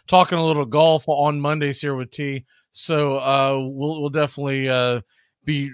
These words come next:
trying to hit that up every Monday. And when I say golf, I mean the P G A. I'm not talking the live golf.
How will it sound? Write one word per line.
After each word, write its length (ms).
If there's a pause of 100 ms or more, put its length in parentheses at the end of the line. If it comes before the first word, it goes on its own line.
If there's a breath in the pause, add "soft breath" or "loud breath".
trying 240
to 80
hit 220
that 180
up 180
every 240
Monday. 420
And 160
when 120
I 40
say 200
golf, 400
I 40
mean 220
the 80
P 220
G 60
A. 60
I'm 200
not 200
talking 360
the 60
live 280
golf. 460